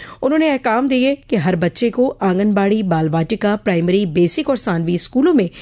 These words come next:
اس کی عمر کے مطابق نامزد کیا جائے اور یہ یقینی کیا جائے کہ کوئی بھی بچہ drop آؤٹ نہ ہو۔ ریاستی حکومت نے آن لائن ای کامرس پلیٹ فارم پر غیر قانونی اور بے حد نقصان دہ خصوصی طور پر یلو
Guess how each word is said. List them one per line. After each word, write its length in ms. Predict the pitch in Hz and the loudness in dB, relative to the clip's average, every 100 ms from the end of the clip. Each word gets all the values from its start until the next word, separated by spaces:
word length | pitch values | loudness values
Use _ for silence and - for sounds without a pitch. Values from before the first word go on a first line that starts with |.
| - - - | -18 -6 -2
اس 160 | 302 | -2
کی 140 | - 320 | 0 2
عمر 220 | 294 320 | 4 2
کے 100 | 311 | 2
مطابق 520 | 262 190 208 190 214 196 | 0 2 0 0 -2 0
نامزد 460 | 170 160 151 160 | 0 0 -2 -4
کیا 220 | - 180 | 0 0
جائے 240 | 165 226 320 - - - | 2 0 -2 -6 -14 -2
اور 120 | 269 | 0
یہ 140 | 285 | 2
یقینی 480 | 311 214 208 294 349 - | 2 0 0 0 0 2
کیا 180 | 190 | 0
جائے 240 | 165 196 208 - | 0 -4 -8 -12
کہ 80 | |
کوئی 260 | 190 233 208 | -2 0 2
بھی 120 | 190 | 2
بچہ 320 | 156 - - 185 202 | 0 -2 -2 -4 -2
drop 360 | 165 165 156 | 0 0 0
آؤٹ 280 | 208 175 - - 240 | 0 0 -6 -6 0
نہ 220 | 185 160 - | 0 0 0
ہو۔ 120 | 190 - - - - - - | -2 -2 -20 -20 -20 -20 -4
ریاستی 420 | 262 277 285 359 349 | 0 0 0 0 0
حکومت 400 | 311 311 320 349 | 2 0 0 0
نے 80 | |
آن 220 | 330 240 233 | 2 2 2
لائن 320 | 233 233 269 | 0 0 0
ای 140 | - 247 | 0 0
کامرس 400 | 262 247 269 - | 2 2 0 0
پلیٹ 220 | 190 170 | 0 0
فارم 220 | 226 214 | 0 -2
پر 160 | 226 247 | 0 0
غیر 140 | 196 202 | 2 0
قانونی 440 | 220 220 226 240 | 0 0 2 2
اور 120 | 262 | 2
بے 160 | 170 196 226 | 2 0 0
حد 220 | 214 202 | -2 -2
نقصان 440 | 180 - 240 196 | -2 0 0 2
دہ 40 | 208 - | 0 0
خصوصی 400 | 202 208 190 196 | -4 -2 -2 -2
طور 200 | 269 311 | 0 0
پر 160 | 208 175 - - - | 0 -4 -8 -20 -4
یلو 440 | 220 240 240 247 | 2 2 2 2